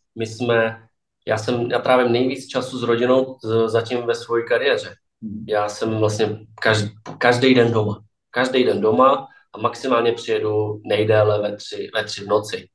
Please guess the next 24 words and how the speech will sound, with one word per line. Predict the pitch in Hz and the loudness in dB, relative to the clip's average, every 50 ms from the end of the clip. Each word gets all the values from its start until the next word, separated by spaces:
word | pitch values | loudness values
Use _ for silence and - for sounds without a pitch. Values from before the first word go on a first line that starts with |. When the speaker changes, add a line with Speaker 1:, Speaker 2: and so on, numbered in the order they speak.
| _ _ _ - | _ _ _ 2
Speaker 1:
Ale | 107 104 101 101 | 4 6 8 8
ráno | 101 101 104 110 107 | 6 6 4 2 0
se | - - 107 | -2 -4 -8
zbouzím, | 104 - 110 107 107 107 110 110 107 | -4 0 0 0 0 0 0 0 0
vždycky | 110 104 110 113 110 - 123 | 0 -2 -2 -4 -4 -4 -8
spím | 110 - - 110 107 | -8 -4 -2 0 2
ve | 110 107 | 2 0
své | 107 - 113 107 104 | 0 -2 -6 -4 -4
posteli | 113 107 - - - 117 113 117 117 117 - - - - - - - - _ _ - | -4 -4 -2 0 2 2 4 4 2 0 -4 -12 -20 -20 -20 -20 -20 -20 _ _ -10
a | - | -10
jsem | 113 - 117 113 107 | -4 0 2 2 2
vždycky, | 107 104 101 - - - 107 107 104 104 104 101 | 2 0 -2 -4 -4 -4 -2 0 2 2 2 0
vždycky | 98 101 101 - - 117 107 | 0 -2 -4 -2 2 4 6
doma. | 107 101 98 - - | 6 6 4 4 2
Ani | 104 107 113 107 | 2 4 4 4
v | 104 | 4
Třinci | - 120 113 113 - 110 | 4 4 2 2 2 -2
jsem | - - 113 107 107 | 0 0 2 4 4
nebyl | 107 104 101 101 104 104 104 101 - - - | 4 4 4 4 2 2 2 -2 -4 -4 -2
tak | - 113 - - | -2 -2 0 0
často | 120 107 - - 113 | -2 -2 -2 0 2
doma | 107 101 104 110 101 | 2 2 2 2 0
jako | 101 101 - 104 | -2 -2 -6 -8
tady. | 101 - - - | -8 -10 -12 -12